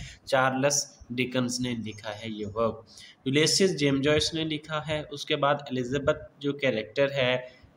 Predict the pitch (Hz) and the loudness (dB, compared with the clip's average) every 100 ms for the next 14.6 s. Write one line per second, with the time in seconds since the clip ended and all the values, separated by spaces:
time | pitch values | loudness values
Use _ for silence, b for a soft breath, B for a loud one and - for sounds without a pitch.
0 | 143 139 147 143 143 139 147 147 143 151 | -4 2 4 6 4 0 0 0 0 -4
1 | 151 151 - 113 117 135 143 143 139 139 | -4 -6 0 2 2 2 2 2 0 0
2 | 139 120 123 131 143 143 120 123 117 117 | -2 0 -2 0 -4 -2 0 0 -2 -4
3 | 117 120 123 107 107 101 98 - 101 92 | -4 -6 -8 -6 -6 -6 -6 -8 -12 -14
4 | - B B _ 143 151 175 - 156 156 | -18 B B _ 0 4 4 4 2 0
5 | 151 160 160 165 156 139 135 135 123 139 | -2 0 2 0 -2 -2 -2 -2 -2 0
6 | 143 143 139 139 B B - 131 131 131 | 0 0 0 0 B B -4 0 0 2
7 | 131 131 127 113 117 - 131 135 139 131 | -2 0 -2 0 -2 -2 -2 0 0 -2
8 | 131 139 139 139 139 - - 113 113 - | -2 -4 -4 -6 -8 -16 -6 -4 -4 -4
9 | 135 131 143 139 139 131 131 135 131 - | -4 -4 -6 -6 -6 -4 -4 -6 -10 -12
10 | - - 139 131 139 139 - 120 120 - | -16 -6 0 0 2 -2 0 0 0 0
11 | 131 131 - 139 127 123 104 - 131 131 | 0 0 -10 -8 -6 -6 -8 -4 -4 2
12 | 131 127 B B B B 127 123 113 110 | 4 4 B B B B -8 -2 -2 -2
13 | 117 131 131 - - - - - 135 131 | 0 0 0 -4 -14 -14 -16 -8 -2 0
14 | 127 - 135 135 139 | -2 -4 -6 -2 -6